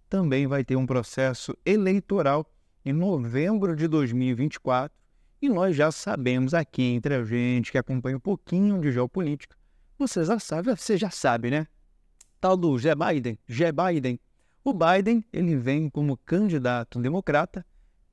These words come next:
e ele voltou, né? O famoso topete bolado, tá? Ele, Donald Trump, é o favorito pra vencer as primárias, aqui entre a gente já venceu, e é o cara que, de fato,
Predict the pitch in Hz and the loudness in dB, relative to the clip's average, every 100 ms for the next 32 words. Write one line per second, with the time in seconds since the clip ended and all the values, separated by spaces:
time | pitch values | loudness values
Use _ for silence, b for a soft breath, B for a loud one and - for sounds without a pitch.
0 | _ 302 302 170 185 214 143 117 110 131 | _ -2 2 2 2 2 0 -2 -2 -2
1 | 127 170 160 160 139 156 160 156 135 - | -4 -8 -6 -2 0 0 -2 0 -4 -4
2 | _ - 160 - 165 160 143 127 110 104 | _ -2 -2 0 -2 0 -2 -2 -4 -6
3 | 120 - - _ 139 165 - _ _ _ | -8 -10 -14 _ 0 0 -2 _ _ _
4 | 165 190 180 123 - _ _ - 127 180 | 0 2 2 0 -4 _ _ -12 -2 0
5 | 196 196 190 165 - - 175 196 180 - | 2 0 -2 -4 -12 -4 2 2 2 -2
6 | _ _ _ _ - 123 - - 151 196 | _ _ _ _ -8 -8 -8 -2 2 2
7 | 170 180 135 - _ _ - 135 123 123 | 2 2 2 -2 _ _ -2 0 2 -2
8 | 110 123 120 - 156 135 123 143 175 139 | -2 -2 -2 -2 0 2 0 -2 -2 -2
9 | 120 - 123 113 120 110 117 107 120 139 | -4 -2 -4 -2 -2 0 -2 0 -2 -2
10 | 151 147 190 _ _ _ _ _ - 311 | -4 -4 -6 _ _ _ _ _ -2 2
11 | 175 165 190 - 135 143 143 - 156 123 | 4 2 0 0 0 0 -2 -2 -2 -2
12 | - 123 120 - | -2 -2 -2 -4